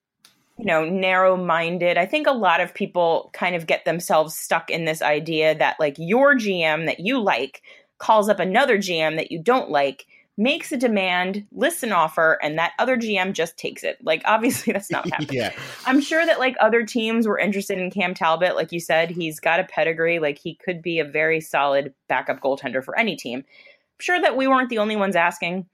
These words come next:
Speaker 1: Not only that, like, Edmonton had a,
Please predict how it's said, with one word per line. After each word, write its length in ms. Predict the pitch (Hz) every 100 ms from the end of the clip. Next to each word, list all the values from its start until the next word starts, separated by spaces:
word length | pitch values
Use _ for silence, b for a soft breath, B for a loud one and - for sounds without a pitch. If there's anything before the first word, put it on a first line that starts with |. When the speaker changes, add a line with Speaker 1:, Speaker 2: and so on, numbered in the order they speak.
| b b b _ _ _ _ _ -
Speaker 1:
Not 200 | 214 269
only 180 | 285 247
that, 240 | 208 208 196
like, 300 | 202 208 - _ -
Edmonton 400 | 294 330 311 262
had 200 | 233 220
a, 120 | 202